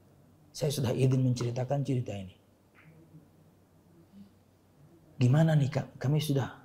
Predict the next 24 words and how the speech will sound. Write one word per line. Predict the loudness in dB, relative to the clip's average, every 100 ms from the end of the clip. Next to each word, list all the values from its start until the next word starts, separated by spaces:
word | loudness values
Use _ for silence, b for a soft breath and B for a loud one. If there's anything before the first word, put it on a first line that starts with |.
| -4
berusaha. | 2 2 2 0 -2 -4 -10 -14 -20 _ _ -8
Tak | -4
taunya | 2 2 4
memang | 4 2 2
kata | 0 0 2 2 -2 -6 B B B
klinik | 2 6 4 2
sana | 4 6
sini, | 6 4 4
sudah | 4 0 2
ambil | 6 6
pendapat | 6 2 4 2
sana | 2 2
sini, | 2 2 0 2
hasilnya | 0 0 -2 -2
sama. | -4 -6 -8 -12 -20 _ _ _ _ _ _ -6
Jangan | -2 0 0
putus | -2 -6 -4
asa. | -6 -6 -12 -8
Allah | -4 0
Maha | 2 4
mampu. | 4 4 2 -4 -10 -20 -20 _ _ _ _ _ _ _
Coba | -2 2 2 2
terapi | 0 2 0
lagi. | 0 -4 -14